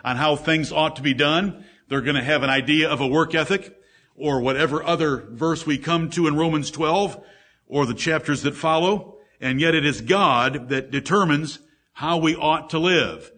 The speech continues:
And so we ought not to be conformed, to be like the world,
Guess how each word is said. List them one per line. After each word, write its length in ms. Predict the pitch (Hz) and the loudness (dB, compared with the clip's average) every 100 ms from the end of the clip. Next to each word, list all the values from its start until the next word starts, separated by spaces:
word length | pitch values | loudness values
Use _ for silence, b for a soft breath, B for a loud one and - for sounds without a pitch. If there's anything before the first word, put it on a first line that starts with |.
| b b | b b
And 140 | 127 | -10
so 140 | - 156 | -6 0
we 100 | 147 | 2
ought 220 | 170 185 | 2 2
not 200 | 175 170 | 0 -2
to 60 | 165 | -2
be 140 | 180 | -4
conformed, 800 | - 143 - 202 233 156 123 160 | -2 -6 0 4 4 4 2 -2
to 80 | 135 | -2
be 140 | 147 | 0
like 180 | 151 156 | 2 0
the 100 | 151 | 0
world, 520 | 139 202 165 165 - | 2 2 2 0 -4